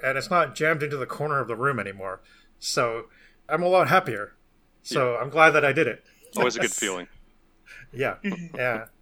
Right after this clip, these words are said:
Speaker 2: Yeah, I've been doing pretty good as well. Making a lot of
Speaker 3: Nice.
Speaker 2: progress through Middlemarch, which is one of my favorite novels, and the
Speaker 3: Ah.
Speaker 2: audiobook I'm listening to is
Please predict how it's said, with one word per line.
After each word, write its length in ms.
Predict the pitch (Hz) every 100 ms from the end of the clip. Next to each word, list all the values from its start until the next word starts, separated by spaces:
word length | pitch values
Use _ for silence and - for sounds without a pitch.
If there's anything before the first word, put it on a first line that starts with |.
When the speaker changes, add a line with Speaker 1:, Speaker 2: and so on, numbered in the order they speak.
| _
Speaker 2:
Yeah, 140 | 160
I've 60 | 139
been 100 | 180
doing 160 | 196 175
pretty 200 | 190 180
good 140 | 185
as 120 | 170
well. 360 | 165 143 85 80 _ _ -
Making 340 | 117 120 110
a 60 | 104
lot 160 | 104
of 80 | 101
Speaker 3:
Nice. 60 | -
Speaker 2:
progress 460 | 107 104 104 - -
through 340 | 104 98 104 117
Middlemarch, 640 | 139 135 131 135 143 -
which 180 | 98 104
is 180 | 92 104
one 140 | 104
of 80 | 95
my 220 | 90 90 -
favorite 320 | 113 101 92
novels, 500 | 90 90 92 87 - -
and 380 | 87 85 85 85
the 200 | 85 82 _ _ -
Speaker 3:
Ah. 120 | 139
Speaker 2:
audiobook 340 | 139 120 110
I'm 100 | 104
listening 300 | 98 95 107 98
to 360 | 98 92 90 101
is 300 | 92 87